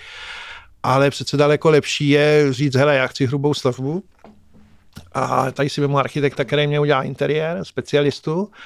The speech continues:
a vy mu to nachystáte a já nechci tuhle podlahu, já chci tamhle tu podlahu." A já jsem takhle řešil ty, tu garzonku nebo dvojgarzonku pro mý rodiče, že jsem řekl: "Hele, nechci podlahu, protože já nechci plovoučku, já ji chci nalepit."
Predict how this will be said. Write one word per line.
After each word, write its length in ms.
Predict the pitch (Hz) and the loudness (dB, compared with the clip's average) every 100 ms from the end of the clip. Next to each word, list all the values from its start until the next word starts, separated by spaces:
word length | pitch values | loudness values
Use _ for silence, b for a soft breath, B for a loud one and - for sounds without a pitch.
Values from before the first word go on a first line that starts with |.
| B B B B | B B B B
a 120 | 127 | 0
vy 100 | 147 | 2
mu 100 | 151 | 2
to 100 | 165 | 2
nachystáte 920 | 143 - - 147 139 - 151 156 190 - B B B B | 0 -2 -4 0 0 0 -2 -2 -4 -8 B B B B
a 340 | 131 135 135 - | -2 2 2 0
já 140 | 147 156 | 0 0
nechci 280 | 156 - 151 | -2 -4 -4
tuhle 260 | 135 151 | 2 2
podlahu, 400 | 175 151 151 147 | 2 0 2 2
já 120 | 156 | 0
chci 160 | - 143 | 0 0
tamhle 300 | 135 135 135 | 0 0 -2
tu 120 | 143 | -2
podlahu." 640 | 139 139 135 131 147 190 - B B B B B B _ | -2 0 0 0 -2 -4 -8 B B B B B B _
A 440 | 131 131 127 127 131 127 _ _ - | 0 2 2 0 -4 -10 _ _ -4
já 80 | |
jsem 140 | 135 170 | 0 2
takhle 240 | 156 160 | 2 2
řešil 400 | 139 - 151 160 | 2 0 0 0
ty, 300 | 165 160 151 110 120 - 123 - | 0 -2 -2 -4 -10 -10 -10 -6
tu 80 | |
garzonku 520 | 135 143 135 147 139 151 | 0 2 4 2 2 2
nebo 160 | 147 | 4
dvojgarzonku 580 | 139 143 139 131 139 139 | 4 4 4 2 0 -2
pro 180 | 139 139 | 0 -2
mý 300 | 143 139 139 | -2 -4 -4
rodiče, 600 | 127 131 135 - 143 151 151 | -2 0 0 0 2 2 0
že 100 | 139 | -4
jsem 160 | 147 | -6
řekl: 200 | 131 - | -6 -4
"Hele, 200 | 131 139 | 0 0
nechci 240 | 135 - 135 | 0 -4 -6
podlahu, 440 | - 131 127 143 | 0 2 2 0
protože 360 | - - 135 135 | -4 -6 0 0
já 80 | 131 | 0
nechci 220 | - 135 | -2 -2
plovoučku, 500 | 135 131 127 - - | 2 2 0 -2 -6
já 80 | - | -6
ji 60 | |
chci 180 | - 123 | -6 -2
nalepit." 380 | 123 127 - | 0 0 -4